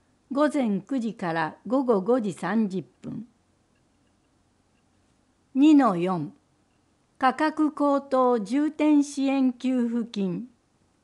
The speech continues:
国の事業として、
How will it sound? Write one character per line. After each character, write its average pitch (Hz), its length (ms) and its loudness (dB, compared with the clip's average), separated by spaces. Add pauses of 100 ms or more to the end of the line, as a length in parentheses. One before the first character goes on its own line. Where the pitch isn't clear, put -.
(840)
国 302 300 6
の 320 160 4
事 294 160 0
業 254 240 0
と 170 180 -6
し - 100 -14
て、 156 300 -10